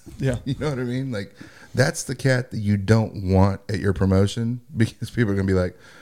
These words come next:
Speaker 2: "Oh, yeah, congratulations, Sean." "Oh, it's, it's General Costanza,"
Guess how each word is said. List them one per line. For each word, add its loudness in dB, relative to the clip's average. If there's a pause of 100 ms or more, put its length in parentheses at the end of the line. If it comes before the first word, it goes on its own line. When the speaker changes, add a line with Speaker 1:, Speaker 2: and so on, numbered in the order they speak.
(240)
Speaker 2:
"Oh, 2
yeah, 0
congratulations, -2
Sean." -8
"Oh, -10 (1120)
it's, -14 (200)
it's -8 (140)
General 0
Costanza," -8